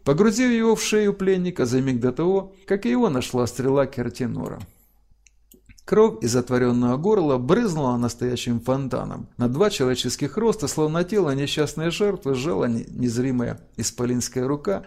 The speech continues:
выдавливая из него алую влагу жизни. Ясно, что жрецам не удалось исполнить обряд точности, но и удавшееся впечатляло.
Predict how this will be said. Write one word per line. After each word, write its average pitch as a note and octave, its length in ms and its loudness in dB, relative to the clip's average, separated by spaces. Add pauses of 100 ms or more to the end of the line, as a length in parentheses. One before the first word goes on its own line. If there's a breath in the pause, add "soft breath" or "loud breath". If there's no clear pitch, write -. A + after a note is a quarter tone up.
выдавливая F#3 640 6
из B2 240 -2
него B2+ 260 2
алую D3 420 2
влагу G#2+ 360 -2
жизни. G#2+ 540 -6 (360)
Ясно, G3 420 2
что - 160 -6
жрецам C3 500 -2
не C3 100 -2
удалось C#3+ 380 0
исполнить A#2 640 -4
обряд C3+ 460 2
точности, F#3+ 480 -2
но A3+ 340 0 (140)
и A#2 80 0
удавшееся B2 800 0
впечатляло. - 760 -6